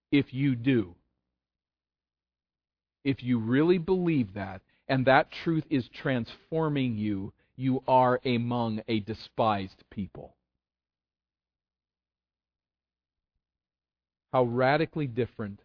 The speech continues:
You've heard it before. It's a, one of those quotations I just keep repeating. Listen how different it should be for us.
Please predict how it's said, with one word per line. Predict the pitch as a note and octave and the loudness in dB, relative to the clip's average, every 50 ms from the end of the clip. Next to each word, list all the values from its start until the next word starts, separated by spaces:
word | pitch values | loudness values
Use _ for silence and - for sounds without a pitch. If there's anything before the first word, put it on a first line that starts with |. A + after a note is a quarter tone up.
| _ _ _ | _ _ _
You've | - B2+ A#2 G2 | -8 -6 -6 -6
heard | F2+ - C3+ D3+ D3 D3 | -6 0 2 4 6 6
it | D3 - | 4 2
before. | C#3+ B2+ - - - B2 A#2 A2 G#2+ G#2 G2+ - | 0 -4 -6 -4 -2 0 2 2 0 -2 -4 -6
It's | - B2 A#2+ - - | -6 -6 -6 -4 -2
a, | C3 A2+ A2 G#2+ G#2 | 0 0 2 0 -2
one | G#2 C3 C3 C3+ | -2 -2 -2 0
of | C3+ C3 A#2 | 0 0 0
those | B2 A#2+ A2+ A2+ G2+ - - - _ | 0 0 0 -2 -4 -8 -16 -20 _
quotations | - - - B2+ A#2+ - - C#3+ C#3 C3+ B2+ - - B2+ B2 A#2 B2 | -8 -2 -2 0 0 0 0 0 0 0 0 -2 -4 -4 -2 -2 -2
I | G#2+ | -4
just | G#2+ G#2 A2+ G#2+ - _ _ - - | -2 -4 -4 -6 -6 _ _ -10 -6
keep | D3 D3 C3+ - - | -4 -4 -4 -4 -4
repeating. | C3+ C3 A#2 - - C3 A#2+ A2+ G#2+ G#2 G2 F#2 F#2+ _ _ _ _ _ _ _ _ _ _ _ _ _ _ _ _ _ _ _ _ _ _ _ _ _ _ _ _ _ _ _ _ _ _ _ _ - | -2 -2 -2 -2 -4 -4 -2 -2 -2 -4 -8 -12 -16 _ _ _ _ _ _ _ _ _ _ _ _ _ _ _ _ _ _ _ _ _ _ _ _ _ _ _ _ _ _ _ _ _ _ _ _ 0
Listen | D3 D3+ F3+ F#3+ - - G#3+ F#3+ | 2 4 4 2 2 -2 -6 -6
how | D3+ C#3+ D#3+ C#3+ B2 | -4 -4 -4 -4 -4
different | G#2+ G#2 A#2+ B2+ - - - B2 A2 G2 F#2 _ _ _ _ _ _ _ _ _ _ _ _ _ _ _ _ _ _ _ - | -4 -4 -4 -4 -4 -4 -8 -10 -10 -10 -12 _ _ _ _ _ _ _ _ _ _ _ _ _ _ _ _ _ _ _ -12
it | C3 - | -12 -12
should | - - C#3+ C3+ G#2+ G2 | -10 -8 -8 -8 -6 -4
be | A#2+ A#2+ A2+ | -2 -2 -2
for | A2 - - A2+ G#2+ G#2 G2+ | -4 -4 -4 -4 -4 -4 -6
us. | G2 - - _ - - - | -8 -12 -18 _ -20 -20 -20